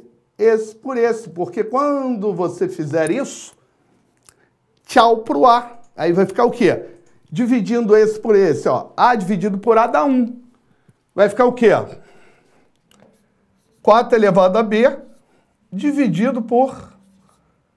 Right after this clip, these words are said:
dois elevado a B. Igual a quanto? Igual a quatro.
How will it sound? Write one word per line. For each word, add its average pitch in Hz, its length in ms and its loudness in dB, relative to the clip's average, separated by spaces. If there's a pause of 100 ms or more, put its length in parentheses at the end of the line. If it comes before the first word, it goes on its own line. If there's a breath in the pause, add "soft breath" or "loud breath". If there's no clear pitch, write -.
(380)
dois 208 220 2
elevado 226 400 2
a 262 60 0
B. 233 200 0
Igual 247 220 4
a 302 60 0
quanto? 254 920 0 (200)
Igual 240 220 -2
a 254 60 -4
quatro. 220 720 0